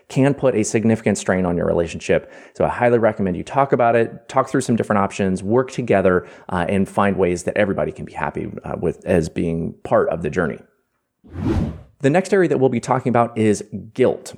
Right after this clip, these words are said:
Uh, and this is individual guilt that, that you may be experiencing. This often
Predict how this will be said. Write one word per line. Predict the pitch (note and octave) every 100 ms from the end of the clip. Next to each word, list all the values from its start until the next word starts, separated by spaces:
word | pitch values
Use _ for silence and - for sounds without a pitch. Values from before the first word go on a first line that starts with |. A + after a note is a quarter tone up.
| _
Uh, | G2 F2
and | G2 A#2
this | A#2+
is | A2 G2 -
individual | B2 A#2+ A#2 A2 G#2 F2+
guilt | G2+ F2 -
that, | G2+ F2+ E2 - G#2+
that | G2
you | G#2 A#2
may | F#2+
be | E2+ D#2+
experiencing. | C#2+ - G2+ D#2 C#2+ - - _ _ _ _
This | A#2+ C3+ A#2+ -
often | C#3+ E3+ F3 C#3 B2+